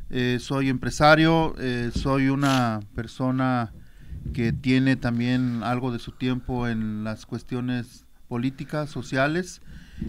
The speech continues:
y pues, eh, he participado en, en, en lo político,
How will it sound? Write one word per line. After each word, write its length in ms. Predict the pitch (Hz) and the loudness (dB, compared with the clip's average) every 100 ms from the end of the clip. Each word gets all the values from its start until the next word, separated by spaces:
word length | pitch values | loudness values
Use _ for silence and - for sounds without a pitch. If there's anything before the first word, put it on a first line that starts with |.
| - | -4
y 160 | 156 175 | 0 0
pues, 440 | - 147 131 - 139 | 2 2 0 -4 -4
eh, 240 | 135 139 | -2 0
he 100 | 139 | 0
participado 1080 | 135 151 131 113 123 - 151 165 180 170 131 | 2 0 0 -6 -4 2 4 4 2 -2 -4
en, 200 | 117 117 113 | -4 -4 -6
en, 160 | 113 | -6
en 140 | 113 117 | -4 -6
lo 100 | 117 | -4
político, 640 | 127 147 - 175 - 233 | -4 -4 -4 -8 -4 -6